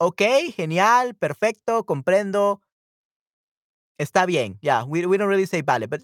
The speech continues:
you can say vale, of course, because you're in Spain. Okay, um, but yeah, uh, that, that's just, um,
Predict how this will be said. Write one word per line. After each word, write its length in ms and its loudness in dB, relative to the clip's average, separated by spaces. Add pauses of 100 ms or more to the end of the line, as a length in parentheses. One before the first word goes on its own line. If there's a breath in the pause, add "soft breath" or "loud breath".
you 140 -4
can 140 2
say 140 2
vale, 240 0
of 120 -10
course, 180 -2
because 240 -6
you're 140 -2
in 140 -4
Spain. 300 -6 (840)
Okay, 480 -2
um, 920 -4 (340)
but 100 -4
yeah, 200 2 (280)
uh, 160 0
that, 180 -4
that's 160 -4
just, 240 -6
um, 440 -2